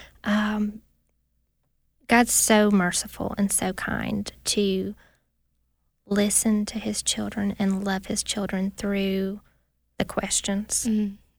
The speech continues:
Speaker 1: through the hurt. Um, uh, he really cares for us, and he was tender and faithful and caring for me. Um,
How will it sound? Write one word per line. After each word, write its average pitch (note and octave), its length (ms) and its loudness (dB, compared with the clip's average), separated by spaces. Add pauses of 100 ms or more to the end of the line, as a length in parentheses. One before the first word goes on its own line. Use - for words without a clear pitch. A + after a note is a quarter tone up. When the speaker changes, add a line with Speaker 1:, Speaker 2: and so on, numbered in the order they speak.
Speaker 1:
through G#3+ 180 -2
the G#3+ 100 -6
hurt. - 680 -4 (560)
Um, G#3 540 0 (1400)
uh, G#3 460 0 (100)
he - 180 0
really G#3+ 240 2
cares G#3 360 -4
for - 200 -8
us, - 520 -2
and G#3+ 120 6
he G#3 100 8
was G#3 160 2
tender G#3+ 760 2
and G#3 500 -2
faithful - 460 0
and G#3+ 140 6
caring G3+ 440 2
for - 200 -6
me. G3+ 460 0 (640)
Um, G3+ 520 -2